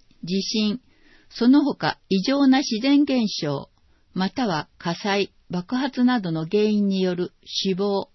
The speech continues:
負傷。これらの災害による住宅の損壊、喪失、浸水、または流出。なお、事故などの内容、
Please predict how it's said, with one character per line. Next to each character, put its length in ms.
負 80
傷。 220
こ 140
れ 120
ら 160
の 120
災 280
害 240
に 140
よ 120
る 260
住 220
宅 340
の 140
損 280
壊、 380
喪 260
失、 540
浸 360
水、 460
ま 160
た 140
は 160
流 320
出。 420
な 260
お、 100
事 200
故 160
な 160
ど 120
の 140
内 340
容、 320